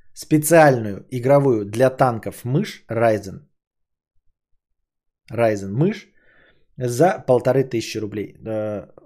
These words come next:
вас не хватает? Ну, надо брать, надо брать. Ну, иначе, э, у вас танки будут тормозить без игровой мыши. Вот. Поэтому покупайте игровую мышь Ryzen к вот этому игровому ноутбуку на Celeron.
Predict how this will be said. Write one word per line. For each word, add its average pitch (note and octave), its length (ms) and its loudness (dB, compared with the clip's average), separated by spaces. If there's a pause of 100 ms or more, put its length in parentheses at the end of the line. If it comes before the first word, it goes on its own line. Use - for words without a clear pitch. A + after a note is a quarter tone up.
вас B2 320 -2
не D3+ 100 0
хватает? D#3 360 0
Ну, C#3 240 2
надо D3 220 6
брать, A#2 260 0
надо G#2+ 200 -6
брать. G#2 320 -10 (480)
Ну, F#3+ 340 6
иначе, G#3+ 460 2
э, G#3+ 600 2 (460)
у D#3+ 120 2
вас F#3+ 260 2 (120)
танки F#3+ 280 2
будут F3 240 2
тормозить F3+ 440 2
без A2+ 160 -4
игровой A2 360 -2
мыши. G2 360 -12 (300)
Вот. - 420 -16 (180)
Поэтому B2 360 0
покупайте C3 600 0
игровую A#2+ 560 -2
мышь C#3 480 -2
Ryzen G3+ 500 0 (160)
к - 60 -20
вот D3+ 180 2
этому D3+ 300 -4
игровому C3+ 540 2
ноутбуку B2 520 -2
на A2+ 120 -8
Celeron. A2+ 540 -4